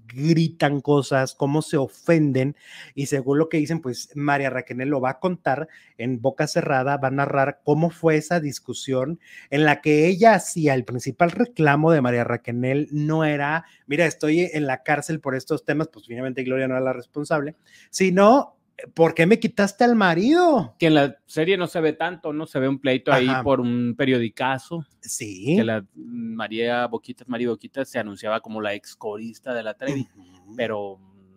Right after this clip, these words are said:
Speaker 2: no es
Speaker 1: Y hasta
Speaker 2: tan
Speaker 1: por lo del
Speaker 2: fuerte.
Speaker 1: niño.
Speaker 2: Y por lo del niño.
Speaker 1: De que se le cae una televisión y ella
Speaker 2: Y
Speaker 1: lo
Speaker 2: porque
Speaker 1: maquilla del golpe.
Speaker 2: no le dejaba cantar sus canciones, ¿no?
Speaker 1: Ajá. Pero ahora, según María Raquenel, van a, van a contar este pleito que, que fue brutal, ¿eh? Es un pleito que dicen que, o sea,
Speaker 2: Épico.
Speaker 1: casi, casi golpes, ¿eh?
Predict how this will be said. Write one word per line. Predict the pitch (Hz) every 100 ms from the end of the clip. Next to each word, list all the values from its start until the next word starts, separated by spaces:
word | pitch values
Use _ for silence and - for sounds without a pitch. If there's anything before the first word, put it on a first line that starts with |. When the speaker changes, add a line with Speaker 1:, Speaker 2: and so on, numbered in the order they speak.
| _ -
Speaker 2:
no | 98 98
es | 101 98
Speaker 1:
Y | 156
hasta | 156 180
Speaker 2:
tan |
Speaker 1:
por | 196
lo | 180
del | 165
Speaker 2:
fuerte. | 175 196
Speaker 1:
niño. | 208 180 135 -
Speaker 2:
Y | 113
por | - 107
lo |
del | 104 107
niño. | 131 131 -
Speaker 1:
De | 127
que | 127
se | 131
le | 135
cae | 143 151
una | 160 160
televisión | 160 160 156 156 156 147
y | 143
ella | 127 135
Speaker 2:
Y |
Speaker 1:
lo | 139
Speaker 2:
porque | 127
Speaker 1:
maquilla | 120 127 110 139 135
del | 131 123
golpe. | 147 147 127
Speaker 2:
no | 107 107
le | 107
dejaba | 110 - 104 107
cantar | 98 92 95
sus | 107 _
canciones, | 95 90 _ 104 _ _
¿no? | 113 _
Speaker 1:
Ajá. | 127 120 143 131 113 - - - -
Pero | 160
ahora, | 151 151 165 190 226 147
según | 143 139 139 147
María | 160
Raquenel, | 165 170 175 160
van | 151 139
a, | 135 151 143
van | 131 123
a | 123
contar | 156 151 151 143
este | 147 - 139
pleito | - 143 139 - -
que, | - 117 120
que | - 120
fue | - 165 190 -
brutal, | 120 135 113 113 143 127 101
¿eh? | 131
Es | 165 175
un | 170
pleito | 165 156 151 175 165
que | 120
dicen | 120 151 160
que, | 135
o |
sea, | 120
Speaker 2:
Épico. | - 123 107 143
Speaker 1:
casi, | 165 165
casi | 185 185 165 202
golpes, | 143 139 - 113 -
¿eh? | 175 277